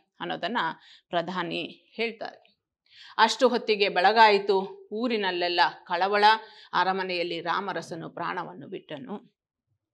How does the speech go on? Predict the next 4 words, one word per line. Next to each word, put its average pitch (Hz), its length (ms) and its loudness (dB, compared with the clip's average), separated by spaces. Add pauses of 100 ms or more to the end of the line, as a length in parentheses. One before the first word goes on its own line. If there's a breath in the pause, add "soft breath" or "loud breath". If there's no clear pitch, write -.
(420 soft breath)
ಊರಿನಲ್ಲೆಲ್ಲ 185 640 2 (500 loud breath)
ಎಲ್ಲ 185 180 2 (160)
ಜನರು 175 320 -4
ಗಾಬರಿಯಿಂದ 190 600 2